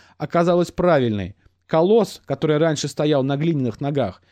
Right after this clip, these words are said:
сейчас стоит совсем уже на соломинках. Отбросим в сторону всякие моральные соображения и попробуем оценить германскую экспертизу только по ее техническим возможностям. По результатам история оценила и без нас.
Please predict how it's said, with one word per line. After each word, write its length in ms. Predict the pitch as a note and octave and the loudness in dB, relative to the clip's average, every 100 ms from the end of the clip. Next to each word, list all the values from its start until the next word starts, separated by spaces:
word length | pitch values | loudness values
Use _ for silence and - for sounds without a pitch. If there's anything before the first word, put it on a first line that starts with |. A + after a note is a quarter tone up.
| _ | _
сейчас 460 | - F3+ D#3+ A3 G#3 | -8 -8 -2 0 0
стоит 320 | - D3 A#2 | -2 -2 -2
совсем 400 | - D#3 - F#3+ | -4 -6 -2 -4
уже 220 | F3+ D#3+ E3+ | -2 -4 -4
на 100 | E3 | -2
соломинках. 760 | F3+ E3+ D3 G#2+ G2 F2 _ _ _ _ _ _ _ _ _ _ _ _ _ _ _ _ _ _ - | 0 0 0 -2 -6 -14 _ _ _ _ _ _ _ _ _ _ _ _ _ _ _ _ _ _ -4
Отбросим 480 | F3 F3+ A3 G#3+ G3+ | -2 2 2 2 -4
в 60 | |
сторону 320 | - G#3 F#3+ F#3 | -2 0 0 0
всякие 340 | G3+ F3+ F#3 | -2 -2 0
моральные 400 | E3+ E3+ E3+ E3+ | 2 2 2 0
соображения 580 | - D#3+ D#3+ E3 F#3 F3+ | -2 -2 0 0 0 -2
и 120 | E3+ | -2
попробуем 480 | E3+ - F3+ E3+ F3+ | -2 0 0 0 -2
оценить 380 | E3 - F3+ D3 | -4 -2 -2 0
германскую 680 | E3 E3 E3 C#3+ D3 - | -2 0 -2 -2 -6 -6
экспертизу 680 | D#3 - E3+ D#3+ A3+ E3 G#2+ - - _ - | -8 -4 -6 -4 -4 -2 -4 -6 -20 _ -2
только 260 | G#3+ G3+ | 0 0
по 120 | - | -2
ее 120 | F#3 F3+ | -2 0
техническим 640 | F#3 F#3+ F3+ E3+ - D#3+ | -2 -4 -4 -6 -2 0
возможностям. 800 | D#3+ E3+ F3+ B2 G#2 - G2+ F#2+ _ _ _ | 0 2 0 0 -4 -8 -10 -12 _ _ _
По 80 | F3+ | -2
результатам 680 | F#3+ G#3 A3 F#3 B2 G2+ - | 0 0 0 0 0 -4 -8
история 380 | D3+ - G3 F#3 | -10 -2 0 0
оценила 500 | E3+ D#3+ F#3 F#3 F3 | 0 -2 -2 0 0
и 60 | E3+ | 0
без 180 | E3 | -2
нас. 340 | D3+ G2+ F2+ | -4 -6 -8